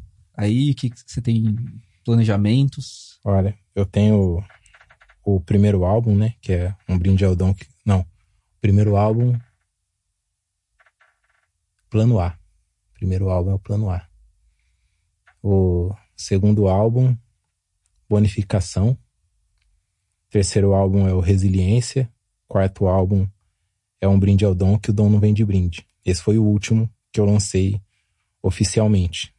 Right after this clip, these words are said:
Speaker 2: Depois
Speaker 1: Uhum.
Speaker 2: dele eu lancei clipes, lancei músicas, mas não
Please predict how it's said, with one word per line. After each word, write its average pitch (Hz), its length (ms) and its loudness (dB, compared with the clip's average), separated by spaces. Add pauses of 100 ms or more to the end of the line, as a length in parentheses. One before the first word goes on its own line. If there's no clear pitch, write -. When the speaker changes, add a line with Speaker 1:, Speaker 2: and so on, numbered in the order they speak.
Speaker 2:
Depois 101 320 0
Speaker 1:
Uhum. 90 60 0
Speaker 2:
dele 98 200 0
eu 101 40 0
lancei 104 580 0 (120)
clipes, 104 420 -2
lancei 92 300 -2
músicas, 98 500 -2
mas 95 220 0
não 98 260 -2